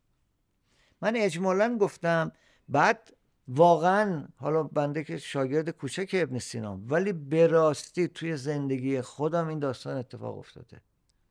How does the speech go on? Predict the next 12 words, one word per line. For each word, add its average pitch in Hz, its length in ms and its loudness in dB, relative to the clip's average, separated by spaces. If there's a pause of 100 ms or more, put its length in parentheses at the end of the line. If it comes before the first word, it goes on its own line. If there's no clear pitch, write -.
(100)
یعنی 110 200 -6
چی؟ 110 380 -10 (1000)
یعنی 147 160 0
من 175 320 2 (140)
بر 135 140 0
اساس 160 260 -6
طلبه 135 340 -2
فلسفه، 135 580 -6 (640)
فلسفه 110 440 -14
خوندم، 135 380 -10
فلسفه 101 400 -12
میخونم. 120 540 -10